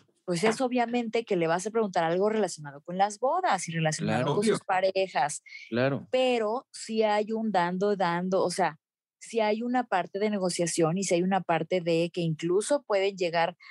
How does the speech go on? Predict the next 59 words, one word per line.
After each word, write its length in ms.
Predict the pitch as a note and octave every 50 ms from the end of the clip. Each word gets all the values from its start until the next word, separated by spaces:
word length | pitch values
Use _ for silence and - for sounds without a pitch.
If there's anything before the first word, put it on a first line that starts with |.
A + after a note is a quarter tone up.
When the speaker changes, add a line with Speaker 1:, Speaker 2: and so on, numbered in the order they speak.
| - _
Speaker 1:
cuando 280 | _ - B3 C4 C4+ D4+
eres 240 | E4 E4+ F4 E4 -
un 160 | E4+ E4 D#4
medio 360 | C#4+ C#4 C4+ C4+ C4+ C4+ C4
confiable 800 | C4 - G3 F3 D#3+ - F#3+ F3+ E3+ D#3+ D#3 D3+ E3+ G3 G#3 G#3
o 260 | F#3 D#3+ D#3 D3 D3+ _ _ _ _ _ _
también 340 | - E3 E3 F3+ F#3 F#3+ F#3+
incluso 320 | F#3+ F3 - F3 E3 - F3
de 140 | D3 B2+
casa, 460 | B2+ - D#3+ D#3+ F#3 G#3 G#3+ G3 G3 F3+
no 120 | F3+ F3
sé 180 | E3 - F3+ F3
cómo 200 | - E3+ E3 E3
les 160 | D#3+ D#3+ D3+
llaman, 320 | E3 D3+ D3 E3 F#3 G3+
pues, 200 | - A3 A3 A#3 A3+ - -
si 160 | - - B3
de 100 | A#3+ A#3+
pronto 340 | A#3 - C#4 C#4+ C#4 - D#4
llegan 240 | D4 C#4+ D4+ C#4
a 60 | B3+ A#3+
soltar 380 | - A3 G#3+ G#3+ - A3 A3+
algo 240 | A3+ A3+ A3+ A3+ A3+ -
que 120 | - G3+
no 200 | G3+ G3+ G#3+ G#3+
es 140 | G#3+ G#3+ -
tan 160 | - A3 G#3+ G#3
adecuado 560 | G3+ F#3+ G3 _ - G#3 G#3 G#3 G#3+ G#3+ - _ _ _ _ _ _ _
con 160 | _ - A3 A3
los, 140 | G#3+ G#3
con 240 | - _ - A3+ A3
lo 80 | G#3+ G#3+
que 140 | - A#3 A#3+
ellos 160 | B3 C4 C4
no 80 | B3+ B3
se 100 | A3+ B3
sienten 360 | - B3 A#3 A3 A#3+ A#3 A3+
cómodos 480 | - A3+ A#3 A#3+ A#3 A3+ A3 A3 G#3+ -
o 60 | F#3
una 300 | G3 G3+ A3 A#3+ A3 D#3+
foto 360 | E3 - F#3+ G#3+ A3+ - G3
que 100 | F#3 F#3 F#3
no 120 | F#3+ G#3
se 80 | G3+ -
sientan 320 | - G#3+ G3+ F#3+ F3+ F3
cómodos, 220 | - G3+ F3 G3+ A#3
no 100 | C4 C4+
sé, 220 | - - B3+ A#3+
algo 280 | A#3 A#3 B3+ D4 E4 -
que 100 | - A3+
a 60 | F#3+
lo 140 | F#3+ F#3 F3+
mejor 340 | F3+ F3+ - A#3 A3+ A3+
no 80 | A#3 A#3+
estuvo 320 | A#3+ - - B3 A#3 A#3
tan 220 | A3+ G3+ F3+ E3+ E3
padre 260 | - F3 F#3 G3 G3+
para 280 | G3 - E3+ D#3+ D#3+ D#3+
ellos, 420 | E3+ F#3 G3+ A#3 D4 D#4 - -